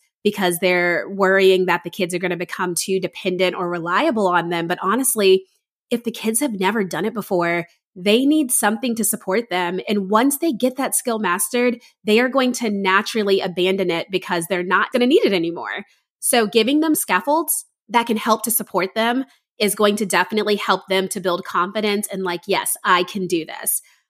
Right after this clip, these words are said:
And definitely just checking in with them, having those routine conferences. I know that's something that a lot of teachers I connect with say that they, like, honestly don't do. And I don't fault you for it, 'cause I,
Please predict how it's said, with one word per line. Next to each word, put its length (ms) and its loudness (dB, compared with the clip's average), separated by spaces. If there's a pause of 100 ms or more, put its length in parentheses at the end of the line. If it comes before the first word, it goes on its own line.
(140)
And 120 4
definitely 600 0
just 260 0
checking 420 -2
in 120 0
with 140 -2
them, 180 -2
having 460 2
those 240 0
routine 480 0
conferences. 880 -4
I 100 0
know 160 0
that's 240 0
something 380 -2
that 260 4
a 60 -2
lot 220 2
of 60 -6
teachers 300 -8
I 80 -2
connect 380 -6
with 240 -4 (300)
say 320 2
that 240 0
they, 180 2
like, 240 0
honestly 420 -2
don't 240 -2
do. 480 0
And 300 0
I 120 4
don't 220 -2
fault 260 0
you 60 -4
for 220 -2
it, 100 -4
'cause 200 -6
I, 260 2